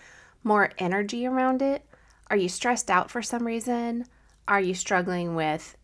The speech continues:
insecurity, imposter syndrome, um, lack of knowledge in the area? Maybe you need to tweak your niche a bit or change up your strategy before you actually just give up <laughs> or change everything.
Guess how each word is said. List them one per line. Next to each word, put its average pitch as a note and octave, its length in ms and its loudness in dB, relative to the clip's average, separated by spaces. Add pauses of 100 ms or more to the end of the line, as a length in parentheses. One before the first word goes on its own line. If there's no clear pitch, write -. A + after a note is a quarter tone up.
(140)
insecurity, F3+ 1040 -2
imposter F#3 680 -2
syndrome, F3+ 920 -2 (560)
um, E3+ 520 0
lack F3 420 0
of D#3+ 460 0
knowledge F3+ 500 0
in F#3 140 -2
the - 160 -4
area? F3+ 720 -2 (520)
Maybe B3 200 0
you D4+ 140 4
need C4 240 2
to B3+ 100 2
tweak G#3 360 -6
your F#3 100 -2
niche G3 420 -2
a F#3 40 -4
bit D#3+ 440 -8
or E3 420 -2
change A3 320 -6
up G#3 160 -6
your F3 80 -6
strategy F#3 880 -2 (440)
before B3+ 400 -2
you A3+ 180 0
actually G3 320 -2
just F3+ 340 -4
give E3+ 220 -10
up G#3+ 320 4 (400)
<laughs> B3+ 340 2
or F#3 240 6
change F3+ 580 -2 (160)
everything. - 600 -6